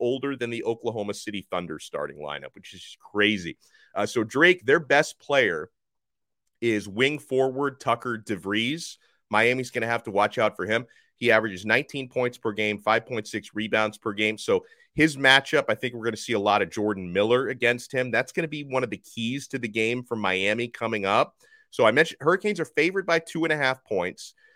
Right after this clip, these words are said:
Uh, I noticed a lot of the pundits are picking Drake for the upset, which is, it, it's an eye roller. This is, it's par for the course. There's always gonna be Miami hate. You remember last year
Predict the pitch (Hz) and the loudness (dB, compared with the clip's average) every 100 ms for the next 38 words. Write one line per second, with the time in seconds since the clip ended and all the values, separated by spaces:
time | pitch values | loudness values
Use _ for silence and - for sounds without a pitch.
0 | _ _ - 107 104 120 127 175 170 - | _ _ 0 2 4 4 6 6 6 0
1 | 127 127 135 147 120 - - 123 127 143 | 0 4 6 4 0 -6 -2 -2 0 0
2 | - - 117 104 - 131 123 117 101 98 | -2 -8 -4 -4 -2 -6 -4 -8 -4 0
3 | 113 - - 110 98 98 - - 120 120 | 0 -2 -10 -6 -2 -2 -2 0 2 2
4 | 101 - 98 - 95 120 - 147 143 113 | -4 -10 -14 -18 -18 -16 -12 -8 -8 2
5 | 110 123 127 127 135 139 190 285 247 - | 4 6 4 2 2 2 0 -2 -8 -12
6 | 185 - 202 208 185 180 160 - 117 - | -12 -6 2 2 2 -4 -4 -2 -2 -2
7 | - _ _ 143 143 - 165 214 254 226 | -12 _ _ -2 -2 2 6 8 6 2
8 | 190 185 185 175 165 170 165 156 139 151 | 0 0 -2 -2 0 2 0 -4 -4 -2
9 | 147 - _ _ 226 359 381 311 220 196 | -2 -6 _ _ -4 0 4 6 8 8
10 | 233 233 - 160 120 113 | 4 2 -4 -2 0 0